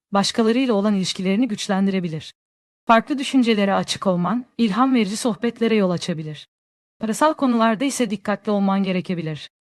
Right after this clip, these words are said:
Harcamaların konusunda daha bilinçli davranmalısın, çünkü alacağın ani kararlar bütçeni etkileyebilir.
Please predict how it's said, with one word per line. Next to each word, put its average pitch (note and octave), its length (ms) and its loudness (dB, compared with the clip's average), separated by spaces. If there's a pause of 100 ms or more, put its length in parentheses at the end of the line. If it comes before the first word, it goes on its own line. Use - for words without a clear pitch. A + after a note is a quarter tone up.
(220)
Harcamaların A3+ 640 4
konusunda G3+ 520 -2
daha G3+ 240 2
bilinçli F#3 400 -2
davranmalısın, F3 840 -2 (260)
çünkü A3 260 -2
alacağın G3+ 460 2
ani G#3 340 2
kararlar G3 520 0
bütçeni G#3 360 -2
etkileyebilir. F#3+ 680 -2